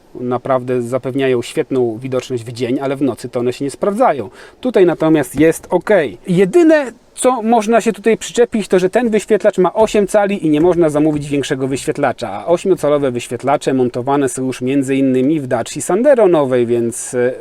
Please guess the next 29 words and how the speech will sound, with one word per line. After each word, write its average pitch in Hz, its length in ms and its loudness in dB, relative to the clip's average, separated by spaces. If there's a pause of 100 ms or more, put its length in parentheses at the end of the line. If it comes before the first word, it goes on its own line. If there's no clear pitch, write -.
oczekiwałbym, 135 880 0
że 123 160 -4
w - 40 -16
Fordzie 139 440 -4
te 120 140 -8
ekrany 127 380 -4
będą 117 300 -4
trochę 123 260 -8
większe, 175 540 2 (380)
bo 226 100 0
to 214 120 2
i 180 140 4
większa 180 280 2
jest - 120 -4
mapa 131 260 -2
nawigacji 180 580 -2
wtedy, 135 460 0
i 113 160 -2
większa 131 360 -2
jest 127 160 -4
kamera 175 340 2
cofania, 185 760 2
to 202 200 4
jest 156 240 2
po - 140 -2
prostu 165 540 -2 (100)
przydatna 131 640 -2 (180)
rzecz. 156 460 0 (100)
Multimedia 196 880 2